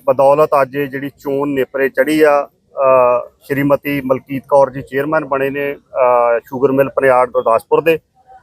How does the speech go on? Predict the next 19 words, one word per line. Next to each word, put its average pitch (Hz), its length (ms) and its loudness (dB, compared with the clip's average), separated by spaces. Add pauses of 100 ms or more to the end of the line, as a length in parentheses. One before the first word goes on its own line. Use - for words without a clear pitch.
(240)
ਔਰ 151 120 0
ਸਰਦਾਰ 147 360 0
ਪਰਮਜੀਤ 165 480 -2
ਸਿੰਘ, 147 280 -6
ਅ, 135 760 0
ਮਾਂਧਿਆਂ 160 420 2
ਤੋਂ 143 400 -6
ਇਹ 147 40 -4
ਬਣੇ 131 260 -2
ਨੇ 131 80 -4
ਵਾਈਸ 120 240 -2
ਚੇਅਰਮੈਨ। 147 440 0 (1000)
ਔਰ 185 200 2
ਬੜੀ 165 340 -2
ਖੁਸ਼ੀ 175 320 -6
ਦੀ 185 180 -4
ਗੱਲ 175 200 2
ਆ 180 100 2
ਕਿ 196 200 -4